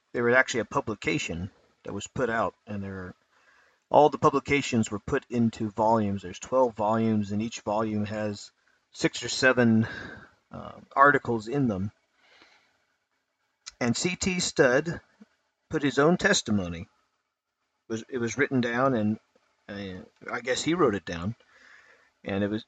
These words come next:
it's actually in the fundamentals. I had no clue. <laughs> So I, I wanna actually read it to you now.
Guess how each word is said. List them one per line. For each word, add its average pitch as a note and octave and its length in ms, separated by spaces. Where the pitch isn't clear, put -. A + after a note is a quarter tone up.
it's - 180
actually B2+ 360
in B2 480
the A#2 60
fundamentals. B2+ 800
I G#2+ 40
had A#2+ 160
no A#2+ 140
clue. D3 320
<laughs> - 120
So - 340
I, C3 280
I A#2+ 120
wanna B2 220
actually A2+ 440
read C3 320
it A#2+ 160
to - 100
you G#2+ 180
now. G#2 500